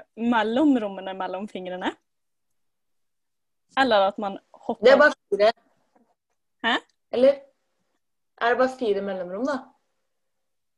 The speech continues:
Speaker 2: For at du har jo fem fingre, så er det bare fire mellomrom.
Speaker 1: Ja, jeg tror da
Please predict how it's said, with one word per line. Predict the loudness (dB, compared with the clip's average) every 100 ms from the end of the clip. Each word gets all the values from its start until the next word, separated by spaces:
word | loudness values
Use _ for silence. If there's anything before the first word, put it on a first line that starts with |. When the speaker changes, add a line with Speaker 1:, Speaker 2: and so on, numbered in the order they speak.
| _
Speaker 2:
For | -4 -4
at | -2 0
du |
har | 2
jo | 0
fem | 0 -4
fingre, | -6 -8 -6 -4
så |
er | -4
det | -4
bare | -8
fire | -6 -6 -6
mellomrom. | -8 -4 -4 -4 -14 -20 _ _ _ _ _ _ _ _ _ _ _ _ _ _ _ -2
Speaker 1:
Ja, | -2 -2
jeg | -4 -4
tror | -2 2
da | 4